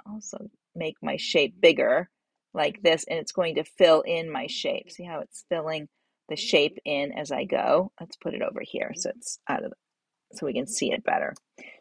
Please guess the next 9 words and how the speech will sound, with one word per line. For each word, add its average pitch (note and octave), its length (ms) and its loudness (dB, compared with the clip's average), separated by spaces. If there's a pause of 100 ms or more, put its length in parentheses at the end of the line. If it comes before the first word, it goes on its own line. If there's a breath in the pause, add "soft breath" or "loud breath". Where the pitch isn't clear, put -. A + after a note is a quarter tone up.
(160)
So G3 180 8
here G3 680 8
you F3 140 -10
can E3 180 -14
see D#3+ 480 -6
if D#3+ 140 -6
I D3+ 160 -4
did C#3+ 460 -2 (260)
spacing. D#3 840 -6